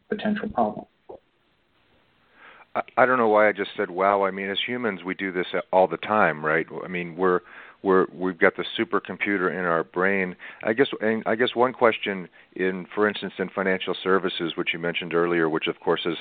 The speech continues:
Speaker 2: is robotics, um, robo trading is, is all the rage right now. One of the, one of the key benefits of a, a human being,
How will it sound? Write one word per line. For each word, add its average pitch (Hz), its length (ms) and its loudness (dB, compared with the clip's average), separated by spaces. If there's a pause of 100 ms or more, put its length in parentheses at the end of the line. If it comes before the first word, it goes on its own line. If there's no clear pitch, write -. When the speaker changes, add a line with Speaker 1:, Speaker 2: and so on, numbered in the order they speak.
(120)
Speaker 2:
is 78 160 -8 (220)
robotics, 87 600 2 (560)
um, 80 400 -4
robo 87 380 2
trading 80 440 -2
is, 78 140 -6
is 78 140 -2
all 85 180 4
the 82 100 -2
rage 98 340 2
right 82 180 2
now. 82 320 -4 (400)
One 107 240 2
of 123 200 2
the, 92 200 4 (400)
one 98 180 0
of 104 120 0
the 92 100 -2
key - 320 -4
benefits 98 560 0 (100)
of 82 240 -4
a, 78 320 -2 (220)
a 78 140 -4
human 107 360 -2
being, 90 400 0